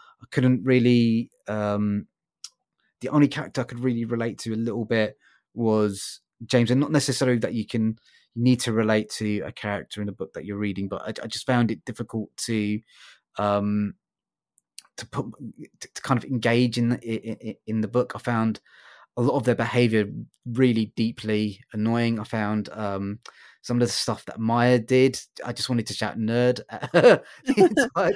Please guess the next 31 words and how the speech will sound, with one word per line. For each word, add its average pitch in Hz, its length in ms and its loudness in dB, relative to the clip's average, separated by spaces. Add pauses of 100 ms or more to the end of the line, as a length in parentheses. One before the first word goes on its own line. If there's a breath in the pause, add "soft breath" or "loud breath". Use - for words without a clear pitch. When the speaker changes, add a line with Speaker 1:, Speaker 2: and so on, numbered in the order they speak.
(100)
Speaker 1:
time. 302 220 -2
Speaker 2:
She 294 80 0
was 302 320 4
a 269 80 4
nerd, 190 520 4
Speaker 1:
She 208 60 -8
Speaker 2:
yes, - 220 4
Speaker 1:
was 175 160 6
a 165 40 4
Speaker 2:
of 156 60 0
Speaker 1:
nerd. 143 300 2
She 143 80 -4
Speaker 2:
course. 131 200 -2
Speaker 1:
was 143 80 -2
a, 160 100 -2
she 139 60 -2
was 123 120 -4
a 131 40 -6
nerd 123 300 -4
all 127 160 -8
the 120 100 -10
way, 117 400 -6
um, 107 460 -10 (580)
through, 117 320 -10
uh, 101 280 -8 (240)
you 101 80 -16
know, 95 100 -16 (100)
through, 107 180 -12 (140)
through 107 180 -14
the 101 60 -18
book. 107 420 -12